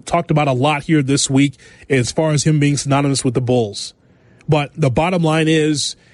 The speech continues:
is that Russell Westbrook is a winner, sure, but he's gonna be one of these players to never win an N B A championship. Everybody's not destined for the championship. Some can get close to it. Some can just be able to reach out and touch it. Some can smell it,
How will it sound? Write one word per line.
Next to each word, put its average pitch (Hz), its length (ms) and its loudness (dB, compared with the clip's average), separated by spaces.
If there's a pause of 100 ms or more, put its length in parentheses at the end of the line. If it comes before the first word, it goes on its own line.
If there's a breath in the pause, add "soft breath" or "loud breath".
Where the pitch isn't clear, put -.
is 143 120 2
that 139 140 0
Russell 160 360 0
Westbrook 156 420 0
is 156 140 2
a 143 60 2
winner, 143 300 0
sure, 160 520 -2 (360 soft breath)
but 147 120 0
he's 156 180 2
gonna 165 220 0
be 190 100 2
one 170 220 2
of 165 60 -2
these 170 200 -2
players 123 540 -4 (100)
to - 80 -4
never 147 260 4
win 147 140 0
an 143 60 0
N 135 100 -2
B 131 120 2
A 135 60 2
championship. 117 680 -6 (500 loud breath)
Everybody's 208 580 0
not 185 180 0
destined 180 320 -2
for 175 60 -2
the 151 80 -2
championship. 156 640 -2 (540 loud breath)
Some 185 220 -2
can 165 120 0
get 139 140 0
close 220 280 0
to 233 200 2
it. 220 140 -4 (180 soft breath)
Some 185 260 -2
can 170 160 0
just 156 220 0
be 160 80 4
able 151 160 2
to 131 60 2
reach 165 260 0
out 165 180 -2
and 127 220 -10
touch - 260 -4
it. 220 160 0 (200 loud breath)
Some 196 260 -2
can 127 160 0
smell 214 400 0
it, - 200 -6